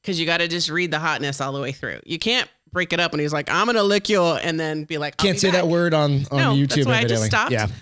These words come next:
Speaker 2: you
Speaker 1: "I'm gonna
Speaker 2: can,
Speaker 1: lick
Speaker 2: but
Speaker 1: you,"
Speaker 2: it's
Speaker 1: and I
Speaker 2: okay.
Speaker 1: paused it, and I was like, "I'm just gonna rewind this chapter."
Speaker 2: Yeah, it was fun, though. We got to get out for a little bit. I hope you guys are
Speaker 1: But
Speaker 2: starting
Speaker 1: I
Speaker 2: to get
Speaker 1: also
Speaker 2: out.
Speaker 1: did say, when I read these, one of these days I'm gonna have to do an audiobook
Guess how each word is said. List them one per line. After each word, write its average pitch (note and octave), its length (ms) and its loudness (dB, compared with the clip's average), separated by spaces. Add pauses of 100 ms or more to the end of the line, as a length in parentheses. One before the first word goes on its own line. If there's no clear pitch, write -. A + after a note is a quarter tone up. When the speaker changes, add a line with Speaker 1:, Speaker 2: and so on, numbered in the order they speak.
Speaker 2:
you F#3 120 2
Speaker 1:
"I'm G#3+ 80 4
gonna G#3+ 120 6
Speaker 2:
can, D3+ 100 4
Speaker 1:
lick B2+ 100 2
Speaker 2:
but A#2+ 80 2
Speaker 1:
you," B2 60 2
Speaker 2:
it's - 120 -2
Speaker 1:
and C3 180 2
I A2 80 2
Speaker 2:
okay. G#2 60 0
Speaker 1:
paused G#3 360 -2
it, A#3+ 80 2
and F3+ 100 -2
I F#3+ 60 0
was F#3+ 100 -4
like, F#3+ 220 -2
"I'm F4 140 -2
just B4 200 -6
gonna G4+ 180 -2
rewind E3+ 460 -2
this - 160 -4
chapter." - 300 -6
Speaker 2:
Yeah, B3+ 80 6
it - 20 6
was A3 140 4
fun, A3+ 180 2
though. C3+ 180 2
We C#3+ 120 4
got D#3 160 2
to B2+ 80 -6
get D3+ 120 4
out C3+ 220 2
for C#3+ 60 2
a C#3 40 4
little C3+ 140 4
bit. C3 140 2
I C#3 40 4
hope D3+ 140 4
you D#3 60 2
guys C#3+ 200 2
are B2 60 -2
Speaker 1:
But C4+ 60 2
Speaker 2:
starting B3+ 200 2
Speaker 1:
I - 40 0
Speaker 2:
to A#3+ 80 4
get C#4 80 2
Speaker 1:
also C#4 160 2
Speaker 2:
out. G#3 80 -2
Speaker 1:
did F3 180 0
say, E3 440 0 (680)
when G#3+ 140 -2
I G#3+ 80 2
read A3 360 0
these, D#3+ 280 -2
one G#3+ 160 0
of A#3+ 60 0
these F#3+ 180 0
days D3+ 220 0
I'm D3 80 -2
gonna D3+ 80 0
have C#3 100 -4
to D#3 120 -4
do D3+ 40 -2
an C#3+ 80 -4
audiobook C#3+ 720 -4